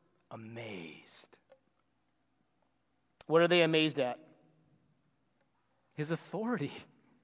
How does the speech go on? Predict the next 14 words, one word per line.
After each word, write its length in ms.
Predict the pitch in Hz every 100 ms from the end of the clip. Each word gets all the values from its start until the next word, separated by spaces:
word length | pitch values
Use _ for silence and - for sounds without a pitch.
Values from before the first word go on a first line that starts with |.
| _ _ _ _
Who 220 | - 226 233
is 240 | 208 190
this 260 | 196 - 196
man? 380 | 185 214 175 - _ _ _ _ _ _ _ _ _ _ _ _ _ _ _ _ _ _ _ _ - - - -
So 140 | 175
now 260 | 202 214 196
Jesus 540 | 175 214 196 220 185
is 160 | 185 156
demonstrating 680 | 185 196 190 - 185 180
authority 580 | 165 - 185 196 185 170
in 100 | 156
the 100 | 143
supernatural 880 | - 180 170 160 160 160 - 156 151
world. 340 | 160 151 110